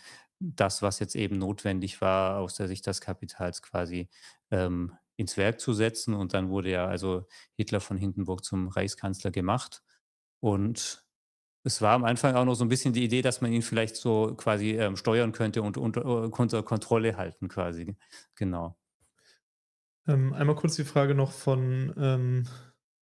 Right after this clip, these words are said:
Speaker 2: weil damit reingenommen, was waren so die Großkapitalisten zu der Zeit damals?
Speaker 1: Also, es ist jetzt die Frage, ob die, dass die waren, die jetzt Hitler schon lange unterstützt haben oder generell?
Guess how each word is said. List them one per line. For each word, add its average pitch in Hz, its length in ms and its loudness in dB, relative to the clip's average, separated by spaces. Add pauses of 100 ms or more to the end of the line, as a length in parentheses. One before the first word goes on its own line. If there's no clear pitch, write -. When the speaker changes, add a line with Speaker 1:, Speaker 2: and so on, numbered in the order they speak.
(520)
Speaker 2:
weil 135 100 2
damit 131 260 0
reingenommen, 131 640 0 (360)
was 131 440 -2
waren 143 300 2
so 147 140 2
die 143 380 2 (160)
Großkapitalisten 139 960 0
zu 139 140 -4
der 135 160 0
Zeit 139 300 0
damals? 151 500 -2 (520)
Speaker 1:
Also, 107 300 0
es 101 120 -2
ist - 60 -6
jetzt 107 200 -4
die 110 40 -6
Frage, 107 280 -2
ob 101 140 -4
die, 120 200 -4
dass 110 200 -4
die 120 200 0
waren, 110 220 0
die 101 80 -4
jetzt - 360 -6 (140)
Hitler 120 400 -2
schon 107 220 -2
lange 104 260 0
unterstützt 101 500 -4
haben 139 160 2
oder 120 180 2
generell? 104 600 0